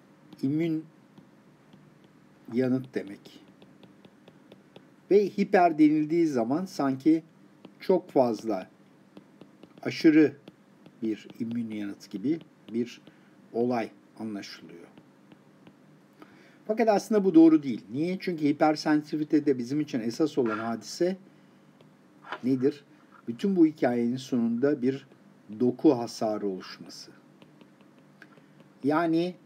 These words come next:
aslında bir immün yanıt var. Fakat bu immün yanıt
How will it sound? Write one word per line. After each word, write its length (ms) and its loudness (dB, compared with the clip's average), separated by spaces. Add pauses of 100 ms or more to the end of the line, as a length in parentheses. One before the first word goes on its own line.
(920)
aslında 500 -6
bir 140 -6
immün 380 -4
yanıt 380 -2
var. 320 4 (540)
Fakat 420 -4
bu 180 6
immün 360 0
yanıt 520 -2